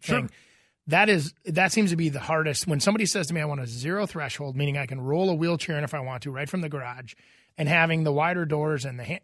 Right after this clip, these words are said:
Speaker 2: handicapped accessibility so I can get old in the house, right?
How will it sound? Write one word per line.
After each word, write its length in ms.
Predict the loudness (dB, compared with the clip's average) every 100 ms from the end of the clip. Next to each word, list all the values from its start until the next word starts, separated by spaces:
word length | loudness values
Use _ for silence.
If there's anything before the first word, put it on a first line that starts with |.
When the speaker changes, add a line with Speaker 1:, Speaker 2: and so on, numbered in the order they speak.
| -6
Speaker 2:
handicapped 420 | -4 -2 -4 -4
accessibility 540 | -6 -6 -4 -2 -2
so 100 | 2
I 60 | 4
can 100 | 6
get 100 | 6
old 240 | 6 6
in 100 | 4
the 60 | 0
house, 320 | -4 -10 -10
right? 240 | -6 -6